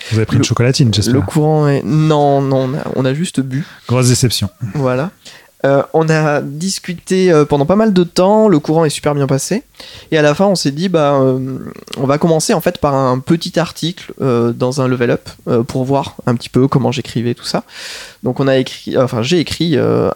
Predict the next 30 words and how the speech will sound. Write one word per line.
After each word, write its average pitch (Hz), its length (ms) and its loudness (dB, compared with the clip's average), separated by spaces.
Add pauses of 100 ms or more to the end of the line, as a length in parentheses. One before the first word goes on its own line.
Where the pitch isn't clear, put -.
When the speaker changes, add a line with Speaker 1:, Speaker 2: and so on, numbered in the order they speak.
Speaker 2:
un 131 280 0
article 139 360 -2
de 123 60 2
quatre 131 200 -2
pages, 139 380 2
euh, 117 280 2 (440)
sur, - 320 -2
euh, 123 80 0
Strange 156 260 -2
Journey. 131 240 -2 (220)
Speaker 1:
Tu 113 120 -4
te - 80 -4
souviens 139 200 2
Speaker 2:
Donc, 139 60 4
Speaker 1:
dans 131 40 4
quel 127 140 4
Speaker 2:
Shin 123 60 4
Speaker 1:
numéro 127 160 4
Level 123 120 4
Speaker 2:
Megami 123 140 4
Speaker 1:
Up 127 80 2
c'était ? 135 220 4
Speaker 2:
Tensei. - 100 0 (160)
Hmm. 160 80 -2 (320)
Level 131 300 0
Up 196 120 -2
numéro 185 340 2
trois. 170 240 -2 (160)
Speaker 1:
Non. 107 120 -2 (600)
Speaker 2:
Voilà. 147 260 0